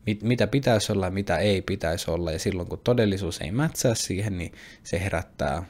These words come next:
kovin paljon epämukavia tuntemuksia, niin meditaation avulla voidaan sitten tätä sisäistä muutosvastarintaa lähteä lievittämään, ja sitten jos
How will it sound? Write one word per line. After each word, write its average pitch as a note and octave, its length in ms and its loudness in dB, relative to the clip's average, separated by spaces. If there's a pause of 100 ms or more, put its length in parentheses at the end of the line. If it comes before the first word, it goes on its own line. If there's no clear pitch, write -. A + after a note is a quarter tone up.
(140)
kovin F2+ 300 -2
paljon E2+ 360 -4 (400)
epämukavia G2 640 2
tuntemuksia, G2 840 2 (180)
niin F2+ 500 -2 (420)
meditaation F#2+ 680 0
avulla F#2 380 -2
voidaan F#2 380 0
sitten F#2 380 -4
tätä F2 300 -2 (160)
sisäistä G#2+ 600 2
muutosvastarintaa G2 1500 0 (1080)
lähteä F2+ 560 2 (760)
lievittämään, G#2+ 840 4
ja F2+ 180 0 (380)
sitten G2 720 -2 (220)
jos F#2+ 340 0